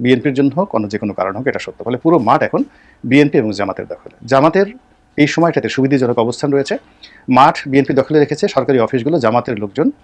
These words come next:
দখল করে ফেলেছে এবং নীরবে, নিভৃতে বিপ্লব ঘটিয়ে ফেলেছে,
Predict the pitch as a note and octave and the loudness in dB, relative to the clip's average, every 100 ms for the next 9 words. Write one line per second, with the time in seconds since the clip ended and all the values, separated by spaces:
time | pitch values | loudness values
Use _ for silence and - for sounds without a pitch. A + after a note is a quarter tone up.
0 | A2+ G#2+ G#2 F#2+ - - - - _ _ | -6 -6 -6 -10 -12 -16 -16 -18 _ _
1 | _ _ _ _ _ _ _ - F3+ D#3 | _ _ _ _ _ _ _ 0 4 6
2 | C#3 D3 G2 B2 D3 B2 G#2+ D3+ F3 F3 | 6 6 4 0 0 0 0 0 4 6
3 | E3+ B2 A2+ G2 - F2 D#2+ | 6 4 -6 -6 -8 -14 -18